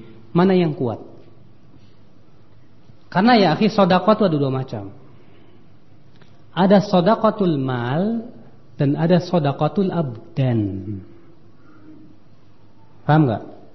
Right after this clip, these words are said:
Sedekah, sedekah harta dan sedekah badan. Sedekah badan ini yang disebut dengan kafarat.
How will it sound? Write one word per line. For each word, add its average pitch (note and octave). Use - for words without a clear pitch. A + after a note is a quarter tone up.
Sedekah, E3
sedekah E3+
harta E3+
dan E3
sedekah F3+
badan. C3+
Sedekah G#3+
badan F#3
ini A3+
yang F#3+
disebut G3+
dengan E3+
kafarat. D3